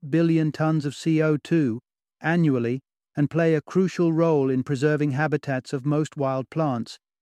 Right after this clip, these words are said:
and animals. Considering that we kill over seventy billion animals every year, excluding fish, adopting veganism is a worthy consideration. However,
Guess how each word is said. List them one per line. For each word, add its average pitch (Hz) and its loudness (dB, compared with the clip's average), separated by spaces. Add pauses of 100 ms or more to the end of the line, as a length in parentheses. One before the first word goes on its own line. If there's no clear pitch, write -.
and 143 0
animals. 123 -2 (760)
Considering 175 2
that 160 0
we 156 2
kill 170 0
over 156 0
seventy 170 -2
billion 160 0
animals 151 0
every 156 0
year, 147 0 (240)
excluding 123 -2
fish, 123 -8 (400)
adopting 170 0
veganism 165 2
is 160 -4
a 170 2
worthy 147 2
consideration. 117 -4 (760)
However, 170 0